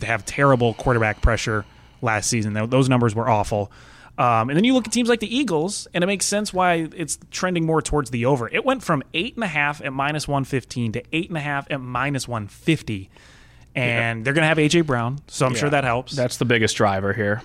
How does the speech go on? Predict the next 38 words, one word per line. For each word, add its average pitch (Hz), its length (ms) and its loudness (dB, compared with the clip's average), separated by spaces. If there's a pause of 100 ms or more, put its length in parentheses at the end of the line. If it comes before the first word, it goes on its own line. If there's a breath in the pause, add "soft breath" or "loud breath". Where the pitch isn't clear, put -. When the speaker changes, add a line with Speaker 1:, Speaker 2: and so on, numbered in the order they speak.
(120)
Speaker 1:
And 135 320 -2
they 156 180 -2
had 185 140 0
a 214 40 -2
good 220 120 0
draft. 202 400 -6 (480)
Speaker 2:
Yeah, 123 240 4
I 117 80 4
think 127 140 4
the 131 80 2
biggest 117 320 2
driver 107 320 2
for 107 160 -6
sure, 107 340 -2
A 104 180 0
J 107 200 0
Brown, 101 420 -2
that 101 300 -4
big 104 200 -2
draft 101 360 -4
night 98 320 -6
trade 104 420 0
involving 101 640 0 (300 loud breath)
the - 80 -4
Tennessee 113 420 0
Titans 110 440 0
sending 107 400 -2
over 104 260 0
A 101 220 -2
J 101 160 -4
Brown 101 420 -6 (300 soft breath)
to 135 180 4
the 127 100 4
Eagles. 117 500 2
And 113 80 2
I 110 80 0
think 117 340 -2
now 110 500 4